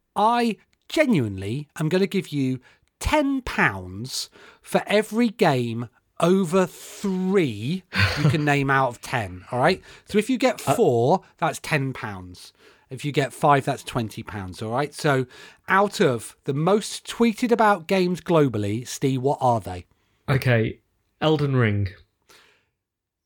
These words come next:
Speaker 1: That's one. That hasn't got you any money because that's well
Speaker 2: <laughs>
Speaker 1: within the, the, the one to three range. Okay, nine to go.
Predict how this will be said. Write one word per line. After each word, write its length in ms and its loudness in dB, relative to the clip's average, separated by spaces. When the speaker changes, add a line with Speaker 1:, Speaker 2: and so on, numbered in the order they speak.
Speaker 1:
That's 320 -2
one. 400 2
That 180 0
hasn't 240 0
got 60 2
you 160 2
any 160 4
money 460 0
because 200 0
that's 220 2
well 240 0
Speaker 2:
<laughs> 40 2
Speaker 1:
within 320 0
the, 380 0
the, 140 2
the 180 -2
one 360 0
to 120 0
three 380 0
range. 440 -6
Okay, 260 -6
nine 340 -2
to 120 -6
go. 300 -6